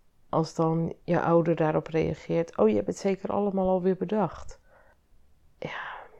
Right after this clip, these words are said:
dat is verschrikkelijk lastig, want dan is het aanval op aanval en verdriet op verdriet. En dan kun je proberen en zeggen wat je wil, maar dan kom je daar gewoon niet meer uit. En dat is wel, ja,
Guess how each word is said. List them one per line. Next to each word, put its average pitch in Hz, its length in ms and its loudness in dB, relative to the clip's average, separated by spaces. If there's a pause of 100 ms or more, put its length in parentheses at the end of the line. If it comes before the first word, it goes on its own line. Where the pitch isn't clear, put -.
(100)
dat 208 80 -12
is - 140 -14
verschrikkelijk - 640 -6
lastig, 202 560 -2
want 185 120 -2
dan 185 160 0
is 180 120 -2
het 175 120 -2
aanval 190 540 0
op 156 160 -4
aanval 190 560 0
en 160 80 -4
verdriet 180 420 -4
op 156 100 -4
verdriet. - 680 -4
En 185 180 -4
dan 196 180 2
kun - 160 4
je 202 100 8
proberen 190 760 6
en 180 120 4
zeggen 180 320 -4
wat 165 180 -2
je 180 100 0
wil, 175 260 2
maar 170 120 2
dan 170 140 -2
kom 190 200 0
je 175 60 2
daar 165 120 0
gewoon 170 280 -2
niet 165 140 0
meer 160 160 -2
uit. 180 320 0
En 156 80 -4
dat 165 180 -4
is 165 140 -8
wel, 156 260 -2 (280)
ja, - 260 -8